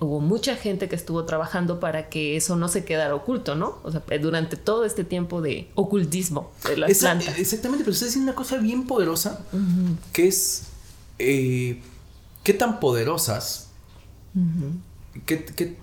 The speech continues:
Speaker 2: qué tanto, qué tanta verdad, conciencia, no sé si sea la palabra, pues se pueden llegar a tomar a través de estos alterados, eh, estados alterados de conciencia provocados por,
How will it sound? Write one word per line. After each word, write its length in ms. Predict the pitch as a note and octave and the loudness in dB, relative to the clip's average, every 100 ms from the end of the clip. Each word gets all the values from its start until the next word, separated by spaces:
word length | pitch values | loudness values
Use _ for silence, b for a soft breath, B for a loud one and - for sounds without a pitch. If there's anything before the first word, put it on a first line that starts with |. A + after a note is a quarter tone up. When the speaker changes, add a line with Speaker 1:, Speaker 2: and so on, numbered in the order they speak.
| - | -2
Speaker 2:
qué 140 | F3 F3 - | -2 0 -2
tanto, 760 | F3+ F3+ - F#3+ F3+ D#3+ - | -2 -2 -2 0 2 0 -2
qué 80 | - | -6
tanta 340 | D#3 F#3+ F#3 D#3+ | -4 -4 -2 0
verdad, 560 | A2 G2+ A2+ C3 C3+ - B B B B B B - - | 0 0 0 -2 -4 -12 B B B B B B -20 -8
conciencia, 580 | - A2+ A2 C#3+ D3 C#3 | 0 2 2 0 0 0
no 100 | A2+ | -2
sé 60 | A2+ A2 | -2 -2
si 0 | - | 0
sea 100 | G#2 | 0
la 120 | G#2 | -2
palabra, 460 | F2+ F#2+ G2+ G#2 | -4 -4 -4 -6
pues 160 | - A2+ | -4 -2
se 80 | G#2+ | -2
pueden 240 | C3+ C#3+ | 0 0
llegar 160 | A2+ A2 | 2 0
a 100 | A2+ | 0
tomar 280 | G2 G2 G2+ | 0 0 0
a 100 | G2+ | -2
través 320 | F#2 G2 G2+ | -2 -2 0
de 80 | F#2+ | -2
estos 240 | - G2+ | -2 -6
alterados, 460 | E2+ F2 F#2 F2 - - | -6 -6 -8 -8 -10 -6
eh, 160 | F#2+ - | -4 -4
estados 320 | F#2+ A2 G#2 | -2 -2 -2
alterados 260 | G2+ F#2 F#2 | -2 -4 -4
de 60 | |
conciencia 340 | F#2+ F#2 G2 G2 | -4 -2 -2 -2
provocados 340 | E2+ D#2+ F#2+ - | -4 -4 -6 -6
por, 200 | F#2+ | -6